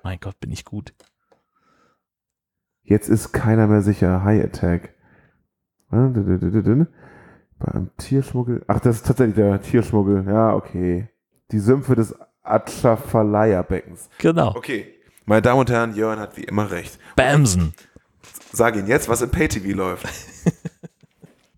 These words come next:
Speaker 2: Am neunundzwanzigsten September um neun Uhr zehn und am dritten zehnten um acht Uhr fünfundzwanzig und dann wieder am fünften zehnten um acht Uhr fünfundzwanzig auf Sci-Fi.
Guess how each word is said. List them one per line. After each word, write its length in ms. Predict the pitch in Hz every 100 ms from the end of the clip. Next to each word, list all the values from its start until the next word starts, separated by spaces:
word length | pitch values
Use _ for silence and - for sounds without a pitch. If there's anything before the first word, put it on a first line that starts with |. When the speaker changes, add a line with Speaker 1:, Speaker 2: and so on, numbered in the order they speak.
| _ - - - - -
Speaker 2:
Am 140 | - 123
neunundzwanzigsten 600 | 131 160 143 135 131 131
September 360 | 123 135 127
um 60 | 120
neun 200 | 120 127
Uhr 140 | 110
zehn 440 | - - 151 117 135
und 160 | 104
am 160 | 113 113
dritten 400 | 117 175 - 143
zehnten 480 | - 143 143 - 104
um 160 | 110
acht 240 | - 127 -
Uhr 40 |
fünfundzwanzig 680 | - 117 104 117 120 143 -
und 160 | 113 135
dann 180 | 151
wieder 180 | 143 131
am 120 | 113
fünften 420 | 110 170 196 - 107
zehnten 280 | - 95
um 100 | 95
acht 160 | 95 -
Uhr 60 | 101
fünfundzwanzig 500 | 104 95 107 107 -
auf 100 | 98
Sci-Fi. 520 | 120 117 - 139